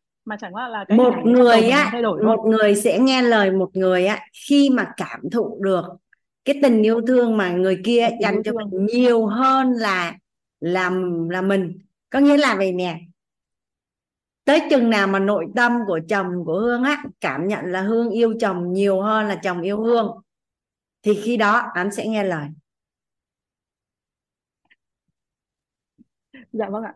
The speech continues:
Speaker 1: Vâng, nhưng mình cũng không đặt mục tiêu đấy nữa. Tức là mình không
Speaker 2: Ờ,
Speaker 1: đặt
Speaker 2: ok. Nhưng
Speaker 1: nói
Speaker 2: mà,
Speaker 1: sao
Speaker 2: nhưng
Speaker 1: nhỉ?
Speaker 2: mà nó sẽ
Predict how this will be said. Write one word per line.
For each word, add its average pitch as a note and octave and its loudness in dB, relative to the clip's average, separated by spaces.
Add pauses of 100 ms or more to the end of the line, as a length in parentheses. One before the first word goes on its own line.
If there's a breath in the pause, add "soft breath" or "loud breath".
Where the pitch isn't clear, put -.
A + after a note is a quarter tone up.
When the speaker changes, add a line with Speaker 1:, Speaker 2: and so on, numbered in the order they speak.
Speaker 1:
Vâng, G#3+ -6
nhưng C4+ 0
mình C#4 0
cũng C#4 -4
không - -12
đặt - -6
mục - -16
tiêu E4 -8
đấy C4+ -6
nữa. A4 -12 (440)
Tức G4+ -20
là D4+ -4
mình A#3 0
không - -2
Speaker 2:
Ờ, G3 2
Speaker 1:
đặt G3+ 0
Speaker 2:
ok. G3+ 0 (560)
Nhưng C4+ 6
Speaker 1:
nói C#4+ 6
Speaker 2:
mà, A3+ 2
Speaker 1:
sao A3+ 2
Speaker 2:
nhưng C#4+ 6
Speaker 1:
nhỉ? - 6
Speaker 2:
mà D4+ 4
nó D#4 4
sẽ E4 2